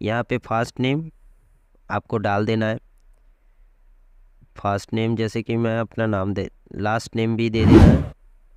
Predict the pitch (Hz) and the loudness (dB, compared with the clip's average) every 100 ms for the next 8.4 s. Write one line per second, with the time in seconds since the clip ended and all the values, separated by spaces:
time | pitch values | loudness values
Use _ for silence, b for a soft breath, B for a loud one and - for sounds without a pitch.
0 | - - _ _ _ - 123 113 104 101 | -20 -20 _ _ _ -6 -2 -2 -4 -4
1 | 127 185 - _ - 95 - - 113 - | -6 -6 -12 _ -8 -6 -6 -6 -8 -8
2 | - 101 120 120 101 92 82 - 1077 1077 | -12 -6 -2 -2 -2 -4 -2 0 0 -2
3 | - - - 1077 1077 - - - 110 113 | -8 -12 -14 -14 -16 -18 -20 -18 -6 -4
4 | 131 143 143 107 107 113 120 - 110 - | -2 -2 -4 -2 -2 -2 -4 -8 -14 -8
5 | 117 - 104 107 110 113 123 104 95 - | -8 -6 -6 -4 -2 -2 -2 0 4 8
6 | - - - - _ - 110 135 123 107 | 8 8 4 -8 _ -8 -4 -4 -6 -6
7 | 101 113 101 - 113 107 98 98 160 117 | -4 -2 -4 -6 -6 -4 -4 -6 -6 -4
8 | 101 87 82 85 | -4 -4 -8 -10